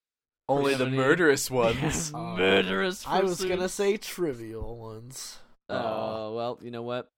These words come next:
Speaker 1: Well, you're kinda boring there, Ricardo.
Speaker 2: You're gonna get
Speaker 1: You gotta do that
Speaker 2: murdered.
Speaker 3: Well, I'm
Speaker 1: murderous
Speaker 3: gonna get
Speaker 1: ones.
Speaker 3: the orange pie piece, and you're not, so
Speaker 2: Aw. <laughs> Then, then you'll be sorry.
Speaker 3: Then you'll be sorry.
Speaker 2: <laughs> Um,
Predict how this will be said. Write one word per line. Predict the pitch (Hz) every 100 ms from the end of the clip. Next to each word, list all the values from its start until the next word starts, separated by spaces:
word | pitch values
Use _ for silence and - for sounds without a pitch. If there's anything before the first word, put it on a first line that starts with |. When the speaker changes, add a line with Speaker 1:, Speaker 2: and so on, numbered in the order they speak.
| _
Speaker 1:
Well, | 117
you're | 135
kinda | 156 113
boring | 101 120 113
there, | 104
Ricardo. | 104 - 101 98
Speaker 2:
You're | 107
gonna | 131
get | 131 120
Speaker 1:
You |
gotta | 131 120 143
do | 135
that | 151
Speaker 2:
murdered. | 226
Speaker 3:
Well, | 226 165 143
I'm |
Speaker 1:
murderous | 170 208 208
Speaker 3:
gonna | 208 196
get | 196 196
Speaker 1:
ones. | -
Speaker 3:
the | 196 160 -
orange | 170 190 196 196 190 175 - - _
pie | 180 160 165 160 139
piece, | - 170 180 - - -
and | 127 131
you're | 147 165 165
not, | 165 147 117 -
so | - 131 120 113 113 156 131 123 131 170 254 -
Speaker 2:
Aw. | 202 208
<laughs> | 175 -
Then, | 151 123 131
then | 147 170
you'll | 165 139
be | 135
sorry. | - 123 123 131
Speaker 3:
Then | 156 151
you'll | 120
be | 110 -
sorry. | - - 98 98 101 110 - _ - -
Speaker 2:
<laughs> | 214 - 185 _ _ _ - _ - - - - - -
Um, | 151 165 - 196 - 160 135 127